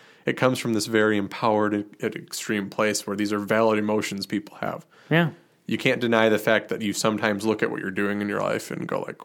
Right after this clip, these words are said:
Speaker 1: "What is this all for?"
Speaker 2: Yeah.
Speaker 1: That's just something we all feel. And these guys are not afraid to talk about that.
Speaker 2: That's
Speaker 1: That's cool.
Speaker 2: true.
Speaker 1: Yeah.
Speaker 2: Goes, goes deeper than music most of the time.
Speaker 1: Mm-hmm.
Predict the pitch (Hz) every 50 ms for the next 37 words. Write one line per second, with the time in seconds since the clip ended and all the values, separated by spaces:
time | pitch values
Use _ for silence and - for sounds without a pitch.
0 | _ _ _ _ _ _ - 107 107 104 101 107 - - - - - - - -
1 | - - - _ _ _ _ _ _ - 107 107 104 104 - _ _ - - -
2 | - - _ - 123 117 - - 117 104 - - - - 123 110 113 120 110 110
3 | 107 104 101 95 - - - 110 104 92 - 156 _ _ - - - _ _ _
4 | - 113 101 101 107 104 101 - 123 113 101 - 202 104 - - 117 107 107 101
5 | - - 104 104 101 101 98 - 117 107 104 - - 98 98 98 - - - -
6 | - - - _ _ _ _ _ _ _ _ _ _ _ _ _ _ _ - -
7 | - - 107 104 - - - - 120 120 123 117 107 - - - 107 110 107 -
8 | - _ _ _ _ _ _ _ _ _ _ _ _ _ _ _ _ - - 127
9 | 131 127 127 - - - 143 143 131 123 131 135 135 131 151 147 143 147 147 147
10 | 151 160 147 131 107 107 107 - - 110 110 107 - - 113 107 107 - 107 110
11 | 110 110 104 104 _ _ - 113 107 104 104 113 113